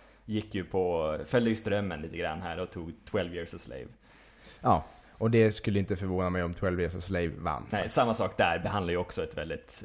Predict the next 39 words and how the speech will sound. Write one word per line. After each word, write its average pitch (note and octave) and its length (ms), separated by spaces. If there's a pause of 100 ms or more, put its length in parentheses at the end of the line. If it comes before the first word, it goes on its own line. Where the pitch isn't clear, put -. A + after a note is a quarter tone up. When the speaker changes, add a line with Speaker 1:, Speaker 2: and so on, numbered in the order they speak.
Speaker 1:
ett - 320 (180)
tungt F#2+ 480
ämne, E2+ 280
Speaker 2:
Ja. F2+ 220
Speaker 1:
liksom - 220
slaveriet. D#2 800
Så - 120
att - 140
det... D2 280
Är C#2+ 100
Speaker 2:
Dock, C#3+ 380
jag A#2+ 180
hade A#2+ 160
ju A2+ 60
hoppats - 720
att - 300 (160)
årets G2+ 340
bästa F#2+ 220
film F#2+ 180
skulle - 160
bli G2+ 120
Wolf F#2 280
of G2+ 60
Wall F2 200
Street. - 440
Skulle A2+ 160
Speaker 1:
Mm. B2+ 100
Speaker 2:
jag C3 80
få C3 80
välja G#2 220
en G2 100
film G2+ 220
som G#2+ 140
jag G2+ 100
tycker G#2 240
var F#2+ 100
bäst G#2 340
i G#2 40
år, F#2 320